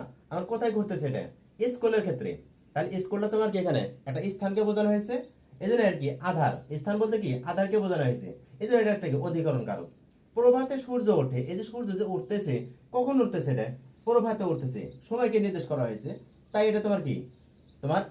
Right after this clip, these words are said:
আহ, কালকে বোঝানো হয়েছে, এই জন্য এটা একটা কি? অধিকরণ কারক। এখন আমরা দেখব অধিকরণ কারককে কয় ভাগে ভাগ করা হয়েছে।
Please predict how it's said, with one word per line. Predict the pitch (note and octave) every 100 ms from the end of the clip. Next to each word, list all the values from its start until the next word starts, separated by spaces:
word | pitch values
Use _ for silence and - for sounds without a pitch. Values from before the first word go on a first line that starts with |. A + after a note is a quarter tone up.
| - -
আহ, | C3+ B2+ B2 D#3+
কালকে | A3+ A3
বোঝানো | G3 E3+ C3+
হয়েছে, | A2 - - - -
এই | E3
জন্য | F#3 F3+
এটা | F3
একটা | E3 D3
কি? | A2 F#2 C#3+
অধিকরণ | C#3+ D3 E3 B3 - - - -
কারক। | G#3+ E3+ - - - _ _ - _ _ _ -
এখন | D#3+ F#3 A#3+
আমরা | C4
দেখব | B3 E3+ E3 F3
অধিকরণ | F#3 G3+ A3+ A3+
কারককে | A#3 A3+ E3 D#3+ - - -
কয় | A#3+
ভাগে | G#3+ G#3
ভাগ | G3 F#3
করা | D3+ B2+
হয়েছে। | G#2+ -